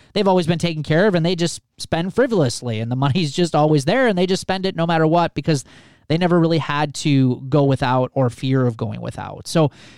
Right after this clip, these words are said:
you know, it's, it's, everyone has their own experience. Everyone has their own background. So it's being able to come together and have that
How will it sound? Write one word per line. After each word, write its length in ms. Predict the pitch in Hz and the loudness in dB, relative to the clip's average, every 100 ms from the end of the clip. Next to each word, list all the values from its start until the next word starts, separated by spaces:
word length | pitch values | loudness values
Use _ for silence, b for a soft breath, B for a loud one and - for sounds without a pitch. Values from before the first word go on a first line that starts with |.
| B | B
you 80 | 190 | 0
know, 100 | 180 | 0
it's, 280 | 175 175 - - | 0 -4 -8 -6
it's, 200 | 170 - - | -6 -4 -2
everyone 300 | 247 240 214 | 2 2 2
has 220 | 202 170 | -2 0
their 180 | 190 165 | 2 2
own 80 | |
experience. 460 | 147 - 151 123 123 | 0 -2 -2 0 -2
Everyone 240 | 143 160 | -2 -2
has 240 | 143 151 139 | 0 0 0
their 100 | 135 | -2
own 140 | 131 | -2
background. 500 | 123 123 - 127 110 | -4 -4 -4 -8 -8
So 160 | - 131 | -4 -4
it's 120 | 123 | -4
being 260 | - 156 156 | -6 -4 -2
able 180 | 147 | 0
to 80 | 135 | -2
come 320 | - - 156 | -6 -4 -4
together 480 | 151 143 135 127 117 - b b b - | -2 0 0 0 -2 -6 b b b -6
and 300 | 131 123 123 | -4 -2 -4
have 640 | - - 139 139 143 131 - | -12 -8 -4 0 0 -2 -8
that 500 | 156 131 131 123 | -8 -2 0 -2